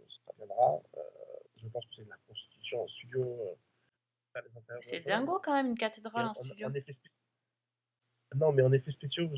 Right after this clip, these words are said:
Speaker 1: enfin, c'est, c'est hallucinant, parce que la nef, il faut donner cette profondeur. Bah, vous savez, avec les fonds verts, maintenant, on fait un peu, on fait un peu ce qu'on veut. Donc,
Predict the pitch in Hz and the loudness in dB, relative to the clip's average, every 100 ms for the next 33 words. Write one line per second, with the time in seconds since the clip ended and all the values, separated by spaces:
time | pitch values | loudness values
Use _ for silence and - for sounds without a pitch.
0 | 123 123 117 - 117 113 120 120 - 180 | -6 -4 -4 -4 -8 -4 -4 -4 -2 -4
1 | 131 - 120 120 151 - 127 - 123 120 | -4 -8 -4 4 4 2 -8 -8 -8 -10
2 | - 127 123 139 - _ _ 143 147 - | -10 -6 -4 -4 -10 _ _ 0 2 4
3 | 135 - - 175 156 139 139 139 160 135 | 2 0 0 0 0 0 4 6 6 2
4 | 127 147 123 117 127 123 - - 123 120 | 0 -4 -4 -6 -6 -10 -10 -12 -10 -10
5 | - - 143 156 _ _ _ _ - - | -12 -14 -14 -16 _ _ _ _ -16 -16
6 | - _ 120 117 | -16 _ -14 -12